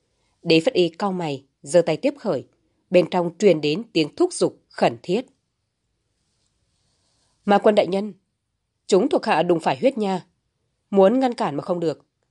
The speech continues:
Sợ là không bảo hộ được quận chúa." Sắc mặt Đế Phất Y thay đổi. "Cố gắng bảo vệ nàng ấy.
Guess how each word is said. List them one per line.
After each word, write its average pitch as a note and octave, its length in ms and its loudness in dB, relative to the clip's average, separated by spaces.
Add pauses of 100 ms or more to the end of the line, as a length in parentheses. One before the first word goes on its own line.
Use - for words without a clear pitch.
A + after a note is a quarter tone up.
(300)
Sợ - 260 2
là A3 120 2
không C4+ 180 0
bảo E3+ 140 -2
hộ D#3 200 -4
được E3 240 -2
quận E3+ 180 0
chúa." E3+ 220 -4 (1700)
Sắc - 260 0
mặt G#3 240 -2
Đế D#3 140 0
Phất - 140 -2
Y F#3 120 0
thay F3 160 -4
đổi. C#3+ 200 -4 (2250)
"Cố F3+ 140 6
gắng F3+ 220 2
bảo E3+ 120 2
vệ D3 120 -2
nàng C#3+ 140 -4
ấy. C#3 240 -6